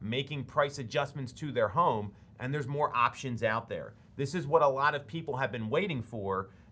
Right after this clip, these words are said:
and I wouldn't anticipate rates coming down much more, maybe high sixes in Q one,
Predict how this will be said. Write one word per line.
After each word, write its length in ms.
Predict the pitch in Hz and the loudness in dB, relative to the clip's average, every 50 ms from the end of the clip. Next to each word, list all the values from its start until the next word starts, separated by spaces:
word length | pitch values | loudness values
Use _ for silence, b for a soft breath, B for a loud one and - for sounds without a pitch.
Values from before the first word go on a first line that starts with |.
| b - | b -4
and 160 | 135 135 - - | -2 -2 2 4
I 80 | 147 170 | 4 4
wouldn't 320 | 180 226 269 320 277 226 | 4 2 -2 -4 -4 -6
anticipate 580 | 185 185 180 - 180 190 185 185 - 165 143 117 | -4 -4 -4 -4 -4 -8 -8 -8 -6 -6 -4 -2
rates 260 | 127 139 151 147 - | -2 -2 -2 -4 -6
coming 280 | - 165 156 143 139 123 | -6 -4 -4 -4 -2 -2
down 260 | 131 127 127 120 110 | -2 -2 -2 -2 0
much 280 | 110 123 135 135 - | 0 0 -2 -2 -2
more, 260 | 117 113 113 123 139 135 | -4 -2 0 0 0 0
maybe 480 | 120 120 131 147 170 185 170 185 151 | 0 0 0 -2 -2 -2 -4 -4 -2
high 220 | 131 139 139 135 123 | 2 4 4 2 2
sixes 420 | - - 156 - - 156 139 117 | -2 -6 -8 -8 -8 -8 -6 -4
in 120 | 123 117 | -4 -4
Q 220 | 113 - - 147 131 | -4 -4 -4 -4 -4
one, 500 | 110 104 135 160 151 120 104 98 95 | -2 2 6 8 8 8 6 2 -2